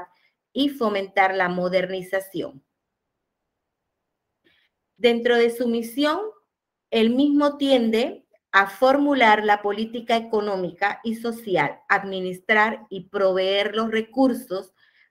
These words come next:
para la ejecución de los planes y programas del gobierno, propiciando el mayor bienestar de la población. Su visión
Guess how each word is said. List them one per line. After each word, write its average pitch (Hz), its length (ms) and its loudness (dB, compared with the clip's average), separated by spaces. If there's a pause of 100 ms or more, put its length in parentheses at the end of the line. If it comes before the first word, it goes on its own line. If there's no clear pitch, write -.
para 208 240 4
la 196 100 2
ejecución 208 680 -4
de 220 80 0
los 202 260 -2
planes 214 560 0
y - 120 -8
programas 185 720 -2
del 180 180 -4
gobierno, 165 720 -2 (800)
propiciando 247 1200 0
el 208 220 0
mayor 208 520 0
bienestar 240 720 -2
de 214 140 0
la 185 160 0
población. 175 720 -4 (920)
Su 311 300 -6
visión 226 720 -2